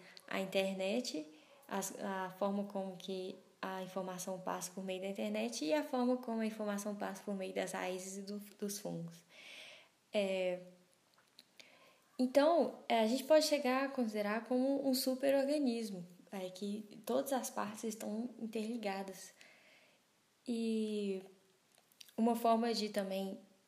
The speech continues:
mostrar essa relação e, e essa conexão, além do que eu falei da, da pesquisa da Suzanne,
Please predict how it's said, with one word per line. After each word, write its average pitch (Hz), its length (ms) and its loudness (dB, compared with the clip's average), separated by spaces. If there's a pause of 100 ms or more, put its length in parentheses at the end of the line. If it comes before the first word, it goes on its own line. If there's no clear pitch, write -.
(340)
mostrar 190 680 -2
essa 190 320 -4
relação 180 720 -4 (560)
e, 208 320 -2
e 196 120 0
essa 185 180 -2
conexão, 202 760 -4
além 202 360 0
do 208 120 -4
que 190 260 -4
eu 175 60 -4
falei 180 540 -4
da, 180 200 -4 (200)
da 185 100 -4
pesquisa 180 460 -6
da 175 160 -4
Suzanne, 190 500 -6